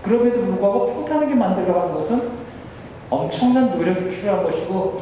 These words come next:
고단한 우리들의 어떤, 어, 그 뭐랄까, 어, 어려움이 끊임없이 이어진다는 그런 뜻이거든요. 그렇다고 하면은 이런 어떤 주님의 길을 걷게 되기 위해서는 현대를 살아가고 있는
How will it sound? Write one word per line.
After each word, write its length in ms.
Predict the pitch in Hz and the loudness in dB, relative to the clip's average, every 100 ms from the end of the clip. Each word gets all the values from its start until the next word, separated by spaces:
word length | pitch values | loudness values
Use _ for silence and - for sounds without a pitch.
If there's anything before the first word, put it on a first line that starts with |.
| - | -10
고단한 720 | - - - 220 240 240 - | -8 -2 0 2 2 2 0
우리들의 300 | 185 180 185 | -2 0 2
어떤, 440 | - - 185 185 - - - - - | 2 2 2 0 -2 -8 -12 -16 -6
어, 500 | 151 147 139 131 131 156 | 0 2 2 0 -2 -2
그 600 | 143 131 123 - - - | 0 0 0 -4 -6 0
뭐랄까, 580 | 151 - - 127 - - - - - 139 | 2 4 2 0 -2 -4 -8 -14 -12 -6
어, 340 | 123 120 127 | -4 -2 0
어려움이 580 | 147 175 185 185 185 185 | 2 4 4 2 0 0
끊임없이 500 | 247 254 226 - - | 2 4 4 0 -2
이어진다는 560 | 156 214 233 226 196 - | 2 2 4 2 0 -2
그런 180 | 156 - | -4 -4
뜻이거든요. 540 | 180 - 143 127 110 101 - - - - | -6 -8 -6 -6 -6 -8 -12 -16 -16 -8
그렇다고 320 | 233 233 233 | -4 -2 0
하면은 380 | 220 208 202 - - - - - - - - | 2 2 0 0 -2 -8 -12 -14 -16 -16 -4
이런 200 | 185 214 | 0 2
어떤 260 | 196 208 208 | 2 0 0
주님의 400 | 185 185 196 190 | 0 2 4 2
길을 320 | 190 185 - | 2 0 -2
걷게 200 | - 180 | -2 0
되기 260 | 170 160 156 | 2 2 2
위해서는 480 | 156 160 175 208 - - - - - | 0 0 0 0 -4 -8 -12 -10 -2
현대를 400 | 233 233 233 233 | 2 2 0 -2
살아가고 460 | - 214 202 196 | -2 0 0 2
있는 160 | 196 | 0